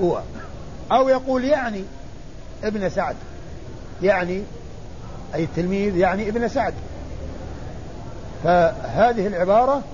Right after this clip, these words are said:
يأتون بها من أجل أن يعرف بأنها زيدت ممن دون التلميذ، لأن التلميذ لا يحتاج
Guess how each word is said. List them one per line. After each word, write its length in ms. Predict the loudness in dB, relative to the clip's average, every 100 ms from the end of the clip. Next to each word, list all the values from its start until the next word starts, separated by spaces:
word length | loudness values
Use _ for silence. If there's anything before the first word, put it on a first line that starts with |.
| -12 -12 -4 0
يأتون 460 | 2 2 0 2
بها 400 | 2 4 4 4 -2 -10 -10 -10 -10 -10 -10 -4 0
من 100 | 2
أجل 240 | 2 2 2
أن 340 | 2 0 4
يعرف 360 | 6 8 8 4 0
بأنها 500 | -2 0 0 0 2
زيدت 420 | 2 4 4 4
ممن 380 | 2 0 0 2
دون 180 | 2 2
التلميذ، 420 | 0 0 0 -2 -4 -10 -10 -10 -10 -10 -10 -8 2
لأن 200 | 4 6
التلميذ 520 | 4 2 0 2 4
لا 140 | 6
يحتاج 260 | 6 6 2